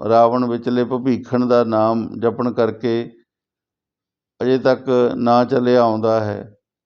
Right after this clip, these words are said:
ਤੁਸੀਂ ਜਿਹੜੇ ਪਾਪ ਕਰਦੇ ਹੋ, ਇਹਨਾਂ ਦੇ ਪਾਸ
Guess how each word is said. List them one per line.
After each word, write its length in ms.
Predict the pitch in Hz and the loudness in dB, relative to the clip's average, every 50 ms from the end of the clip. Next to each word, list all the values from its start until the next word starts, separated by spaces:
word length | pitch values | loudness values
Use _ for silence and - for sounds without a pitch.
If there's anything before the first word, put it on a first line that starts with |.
| _ _ _ _ _ _ _ _ _ - | _ _ _ _ _ _ _ _ _ -14
ਤੁਸੀਂ 300 | 92 113 123 135 131 120 | -12 -6 -4 -2 -2 0
ਜਿਹੜੇ 340 | 101 123 123 123 135 135 131 | 0 0 2 2 2 0 0
ਪਾਪ 360 | 127 - 127 127 123 123 117 120 123 - - - _ _ _ _ _ _ _ _ | -2 -2 0 2 2 0 0 -2 -8 -10 -10 -14 _ _ _ _ _ _ _ _
ਕਰਦੇ 380 | 113 117 113 113 107 123 131 135 | -2 -2 -2 0 2 2 4 4
ਹੋ, 520 | 131 123 123 117 104 98 95 - 110 _ _ _ _ _ _ _ _ _ _ _ _ _ _ _ _ _ _ _ _ _ _ _ _ _ _ _ _ _ _ _ _ _ _ _ _ _ _ _ _ _ _ _ _ _ _ _ _ _ _ _ _ _ 1077 _ _ _ _ _ _ _ _ _ _ _ _ _ _ _ _ _ _ _ _ _ _ _ | 4 2 2 0 0 -2 -4 -10 -18 _ _ _ _ _ _ _ _ _ _ _ _ _ _ _ _ _ _ _ _ _ _ _ _ _ _ _ _ _ _ _ _ _ _ _ _ _ _ _ _ _ _ _ _ _ _ _ _ _ _ _ _ _ _ _ _ _ _ _ _ _ _ _ _ _ _ _ _ _ _ _ _ _ _ _ _ _
ਇਹਨਾਂ 320 | - 117 123 131 135 135 131 | -6 -4 -2 0 0 0 0
ਦੇ 140 | 120 120 120 | 0 -2 -2
ਪਾਸ 540 | 107 - 117 117 117 117 120 123 120 - | 0 0 2 4 4 4 4 2 0 -2